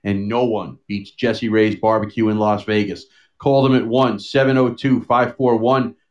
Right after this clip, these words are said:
five five four six. Championship taste for a championship run. Jesse Ray's Barbecue dot com. And by M Drive, the presenting partner of What Drives You. Trying to watch all the games?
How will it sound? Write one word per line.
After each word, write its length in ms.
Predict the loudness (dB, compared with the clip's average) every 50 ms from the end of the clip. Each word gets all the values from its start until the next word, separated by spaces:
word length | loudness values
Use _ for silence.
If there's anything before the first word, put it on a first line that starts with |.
| _ _
five 220 | 0 0 0 2 2
five 260 | 2 2 2 0 0
four 160 | -2 -2 -2
six. 460 | -4 -2 0 0 0 0 -4 -12 -20 _ _ -20 -20 _ _
Championship 800 | -4 -2 0 0 0 0 0 0 0 -2 -2 -4 -4 -4 -4 -6
taste 360 | -2 0 2 2 0 -2 -4 _ _ _ _ _
for 140 | _ -6 -6
a 120 | -6 -6
championship 800 | -8 -8 -4 -2 -2 -2 -2 -2 -2 -4 -4 -2 -2 -4 -4 -2
run. 380 | 0 0 0 2 0 -2 -4 -6 -12 _ _ _ _ _
Jesse 300 | _ -6 -6 -6 -4 -4
Ray's 280 | 0 2 2 2 2 -2
Barbecue 540 | -2 0 0 0 0 -2 -6 -8 -8 -4 -2
dot 260 | 0 0 0 -2 -2
com. 400 | -4 -2 -2 -2 -2 -4 -8 -16 _ _ _ _
And 220 | 0 2 2 4 4
by 180 | 4 4 4
M 180 | 4 4 2 2
Drive, 380 | 2 2 2 2 0 -4 -8 -14
the 80 | -16
presenting 400 | -14 -10 -4 -4 -2 -2 -2 -6
partner 420 | -2 0 0 0 2 0 -4 -6 -6
of 120 | -6 -4
What 200 | -4 -4 -4 -4
Drives 380 | -2 0 2 2 2 2 0 0
You. 320 | 2 2 2 2 0 -4 _ _ _ _ _
Trying 260 | -6 -2 -2 2 2
to 60 | 2
watch 300 | 2 4 2 2 2 2
all 180 | 2 2 4 2
the 80 | 2
games? 440 | 2 2 2 4 4 4 2 2 -2